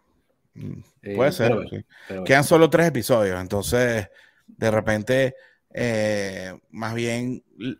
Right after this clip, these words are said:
Speaker 1: la secue-, bueno, puede ser que la secuestren, eh,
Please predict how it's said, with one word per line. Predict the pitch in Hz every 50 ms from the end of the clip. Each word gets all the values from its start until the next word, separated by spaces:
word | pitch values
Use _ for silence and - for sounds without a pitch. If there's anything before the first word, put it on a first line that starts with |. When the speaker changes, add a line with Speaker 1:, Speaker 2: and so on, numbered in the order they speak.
| - -
Speaker 1:
la | 123 135 127 117 113
secue-, | - 113 104 - 113 90 76 82
bueno, | 107 110 95 92 92 - -
puede | 113 113 117 104
ser | - 127 117
que | 110 139
la | 135 131
secuestren, | 104 110 98 - 101 92 - 123 127 131 131 127 123 - _ _ _ - _ _ -
eh, | - 113 110 104 98 95 92 90 87 82